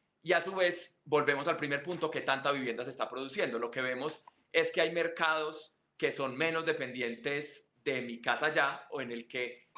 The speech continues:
el, la relación entre subsidios asignados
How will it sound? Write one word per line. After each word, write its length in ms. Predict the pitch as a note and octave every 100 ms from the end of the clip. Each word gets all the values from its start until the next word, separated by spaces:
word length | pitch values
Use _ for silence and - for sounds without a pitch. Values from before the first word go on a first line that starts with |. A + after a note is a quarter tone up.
| -
el, 360 | C#3 B2 A#2+
la 100 | B2
relación 440 | C3 B2+ B2 C3+ B2
entre 540 | C3 E3 D3+ B2 - _
subsidios 500 | - C#3+ C3 C3 C3+
asignados 880 | D#3 C#3 B2 B2+ B2+ B2 C3 C3 -